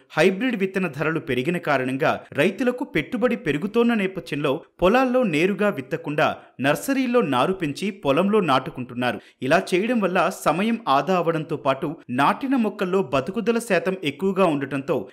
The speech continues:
క్రమేణా నారు మొక్కలకు ఆదరణ పెరుగుతోంది. గుంటూరు జిల్లాలో రైతులు కూరగాయ విత్తనాలను వాణిజ్య నర్సరీలో తయారు చేయించుకొని పొలాల్లో నాటుకుంటున్నారు. గతేడాది నుంచి కాకరను షేడ్ నెట్లో పెంచుతున్నారు. సుమారు పదిహేను రోజులు పెంచిన తర్వాత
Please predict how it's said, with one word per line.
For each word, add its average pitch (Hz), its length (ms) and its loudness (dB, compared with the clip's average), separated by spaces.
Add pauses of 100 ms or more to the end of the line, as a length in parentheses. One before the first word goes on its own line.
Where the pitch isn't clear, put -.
(160)
క్రమేణా 226 440 2
నారు 151 360 2
మొక్కలకు 180 480 0
ఆదరణ 170 380 2
పెరుగుతోంది. 120 640 -6 (220)
గుంటూరు 208 420 0
జిల్లాలో 202 440 0
రైతులు 175 420 -2
కూరగాయ 214 580 0
విత్తనాలను 143 680 -2 (260)
వాణిజ్య 208 400 4
నర్సరీలో 196 560 0
తయారు 165 420 0 (100)
చేయించుకొని 143 580 -2 (180)
పొలాల్లో 175 380 2
నాటుకుంటున్నారు. 123 800 -2 (300)
గతేడాది 208 480 0
నుంచి 208 280 -4
కాకరను 185 640 0
షేడ్ 190 400 0
నెట్లో 185 260 0
పెంచుతున్నారు. 127 680 -4 (120)
సుమారు 220 380 2
పదిహేను 180 460 0
రోజులు 190 300 0
పెంచిన 180 360 -2
తర్వాత 135 560 0